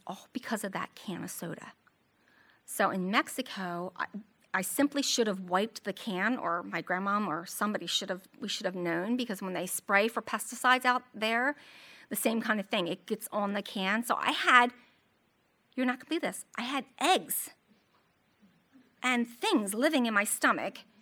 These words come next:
and they were basically destroying me, like, eating all the food that I was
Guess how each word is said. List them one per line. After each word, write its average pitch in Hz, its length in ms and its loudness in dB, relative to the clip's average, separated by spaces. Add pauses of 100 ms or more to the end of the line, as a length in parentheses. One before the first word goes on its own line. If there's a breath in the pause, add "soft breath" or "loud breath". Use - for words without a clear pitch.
(560 loud breath)
and 262 160 8
they 262 60 8
were 254 100 8
basically 247 880 0 (400)
destroying 226 640 2
me, - 320 -8
like, 190 280 -2
eating 240 360 0
all 220 140 6
the 220 80 0
food 233 320 -2
that 190 160 0
I 196 240 0
was 190 300 -4